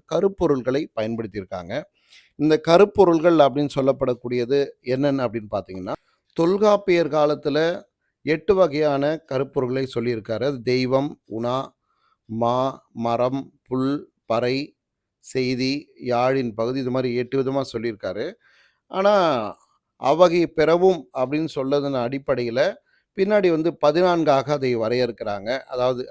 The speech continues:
அணங்கு, அ, உயர்ந்தோர், அல்லோர், புல், விலங்கு, ஊர், நீர், பூ, மரம், உணா, பறை, யாழ், பண்,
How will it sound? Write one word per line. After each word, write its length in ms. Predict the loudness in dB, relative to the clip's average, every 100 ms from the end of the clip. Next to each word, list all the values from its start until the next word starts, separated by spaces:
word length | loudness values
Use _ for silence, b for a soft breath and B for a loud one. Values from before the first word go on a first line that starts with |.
| -8
அணங்கு, 460 | -4 -4 -2 -2 -2 -6 _ _ _ _ _ _ _ _ -14
அ, 180 | -10 -8
உயர்ந்தோர், 760 | -2 2 2 2 2 2 2 -8 _ _ -10
அல்லோர், 440 | -6 -2 2 2 0 -10 _ _ _ _ _ _
புல், 440 | -4 -2 -2 -6 _ _
விலங்கு, 800 | -8 -2 -2 -2 -2 -4 -6 _ _
ஊர், 500 | -8 -4 -2 -4 -6 -12 _ _
நீர், 540 | -8 -4 -2 0 -2 -2 _ _ _
பூ, 420 | -4 0 0 -4 _ _
மரம், 580 | -6 -4 0 -2 -4 -12 _ _
உணா, 640 | -10 -6 -2 -2 -4 -10 _ _ _ _
பறை, 520 | -4 0 0 -2 -6 _ _ _ _ _
யாழ், 580 | -4 0 2 2 0 -6 _ _
பண், 420 | -8 -4 -6 -8